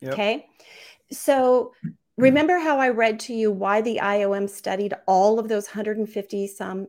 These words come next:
Speaker 2: adverse reactions? And they did so because they're tasked to do so, and they take it very seriously, and they try to do it in an unbiased way. Um,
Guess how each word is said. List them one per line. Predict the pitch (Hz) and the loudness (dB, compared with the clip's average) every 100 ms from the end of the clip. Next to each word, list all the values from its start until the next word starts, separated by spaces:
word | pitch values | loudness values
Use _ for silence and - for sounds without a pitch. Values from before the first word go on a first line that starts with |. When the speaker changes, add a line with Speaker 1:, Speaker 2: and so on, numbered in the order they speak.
| - | -8
Speaker 2:
adverse | 190 180 190 - | -6 -6 -10 -10
reactions? | 190 180 170 - 202 196 202 - _ - - | -6 -6 -8 -10 -10 -10 -12 -16 _ -20 -4
And | - 220 | 2 4
they | 214 | 4
did | 240 240 | 2 2
so | 254 | 0
because | 226 220 208 - _ _ _ - | 0 -2 -4 -8 _ _ _ -2
they're | 214 208 | 2 2
tasked | - 226 214 214 - | 2 -2 -2 -6 -8
to | 214 | -6
do | 180 190 | -2 -2
so, | 214 - 220 220 - | -2 -2 0 0 0
and | 208 | -4
they | 185 | -2
take | 220 | -4
it | 214 180 | -4 -2
very | 196 208 | 0 0
seriously, | 214 - 165 202 220 - 240 254 - | -2 -6 -4 -2 -2 -6 -6 -4 -4
and | 202 | -4
they | 196 | -4
try | 180 214 202 | -2 -4 -2
to | 190 | -2
do | 196 | -4
it | 190 | -2
in | 185 | -4
an | 170 170 | -4 -4
unbiased | - 190 190 185 208 - | -4 -2 0 0 -2 -6
way. | - - 214 320 - _ _ _ _ _ _ - | -6 -2 -2 -2 -8 _ _ _ _ _ _ 0
Um, | 247 233 220 202 | 4 4 2 -2